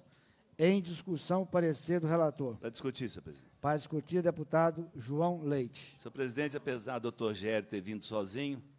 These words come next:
Speaker 2: nessa tarde, nós, eh, queremos, além de discutir, não está só, é claro, é, é apenas uma brincadeira com o doutor Gério, né? <laughs>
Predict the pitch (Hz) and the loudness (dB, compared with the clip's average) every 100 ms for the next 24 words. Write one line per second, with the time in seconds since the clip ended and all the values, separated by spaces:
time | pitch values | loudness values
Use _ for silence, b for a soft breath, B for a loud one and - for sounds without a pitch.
0 | _ 95 95 101 - 123 135 117 107 92 | _ -12 -8 -10 -4 -2 -2 -4 -10 -16
1 | _ b b b b 139 139 90 92 92 | _ b b b b -20 -16 -8 -4 -2
2 | 87 - - - 95 85 82 82 85 98 | -4 -8 -14 -14 -12 -10 -10 -12 -8 -6
3 | 95 82 - - b b b - 87 110 | -6 -8 -12 -16 b b b -16 -8 -6
4 | - - - 117 - 156 - 95 117 117 | -4 -6 -6 -6 -2 -2 -2 -6 -6 -4
5 | - 101 - 101 95 104 101 110 95 98 | -6 -6 -4 -4 -4 -6 -4 -6 -8 -10
6 | 87 87 82 - b b b 90 - 117 | -10 -10 -14 -18 b b b -8 -4 -4
7 | 110 110 113 107 95 92 104 98 101 98 | -4 -4 -4 -2 -4 -2 -2 -4 -6 -8
8 | - 101 90 101 120 104 98 113 - B | -6 -8 -4 -2 -2 -2 -6 -8 -10 B
9 | B B B B 508 B B - - - | B B B B -18 B B -14 -14 -18
10 | - - | -18 -20